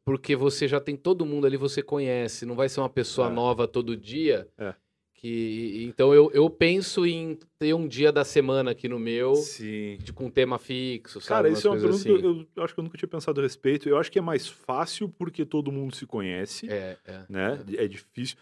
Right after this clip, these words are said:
Speaker 2: E, e é mais fácil porque tu não precisa achar o convidado.
Speaker 1: Sim.
Speaker 2: Hoje em dia, e no Eu Tava Lá é assim, quando eu comecei lá em dois mil e dezoito, e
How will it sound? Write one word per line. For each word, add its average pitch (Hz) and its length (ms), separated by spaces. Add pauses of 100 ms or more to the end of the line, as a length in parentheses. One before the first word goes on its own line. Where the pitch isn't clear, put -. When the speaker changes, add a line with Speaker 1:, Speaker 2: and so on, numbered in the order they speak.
(120)
Speaker 2:
E, 147 280
e 156 40
é 156 60
mais 156 260
fácil 160 380
porque 151 160
tu 143 60
não 160 60
precisa 156 160
achar 156 180
o 147 40
convidado. 156 440 (200)
Speaker 1:
Sim. - 140
Speaker 2:
Hoje 127 220
em 117 80
dia, 120 420
e 110 140
no 110 100
Eu 107 80
Tava 110 220
Lá 104 140
é 101 40
assim, 143 240
quando 139 140
eu 104 40
comecei 101 300
lá 95 140
em - 20
dois 95 140
mil 98 80
e - 20
dezoito, 104 460 (760)
e 104 160